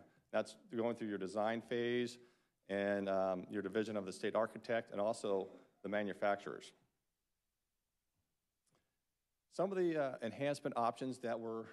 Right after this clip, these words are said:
uh, brought forward, and we, you know, did a little research on this, is, um, what if you put stucco on the exterior walls instead of plywood T one eleven,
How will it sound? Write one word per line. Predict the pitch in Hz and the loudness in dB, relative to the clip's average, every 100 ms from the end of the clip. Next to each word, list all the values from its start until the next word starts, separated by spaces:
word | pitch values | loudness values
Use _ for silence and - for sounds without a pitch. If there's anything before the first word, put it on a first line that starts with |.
| - 110 | -16 -12
uh, | 107 | -6
brought | 127 123 107 | 0 0 2
forward, | 107 107 117 | 2 4 4
and | 107 | 2
we, | 107 107 - | -2 -6 -8
you | 110 | -4
know, | 104 | 0
did | 123 | 2
a | |
little | 117 123 | 4 4
research | 117 120 117 104 | 2 0 0 0
on | 104 101 | 0 2
this, | 101 - - _ _ _ | 0 -2 -12 _ _ _
is, | 110 113 110 | -4 -2 -2
um, | 113 113 110 - _ _ _ _ | 0 0 -2 -8 _ _ _ _
what | - 165 | -2 -2
if | 190 | -2
you | |
put | 165 175 156 - | 0 0 0 -4
stucco | - 151 147 101 71 - - _ _ | -4 -2 0 -2 -2 -8 -18 _ _
on | 104 104 101 | -4 -2 -4
the | 101 | -4
exterior | 110 - - 101 95 92 | -4 -4 -4 -2 -2 -2
walls | 85 82 82 82 | -4 -4 -4 -6
instead | 92 - 92 | -12 -6 -2
of | 90 87 - _ _ _ _ _ | -2 -4 -14 _ _ _ _ _
plywood | - 101 98 98 95 | -2 0 2 0 0
T | - 98 | -4 -2
one | 95 95 | -2 0
eleven, | 147 113 | 0 0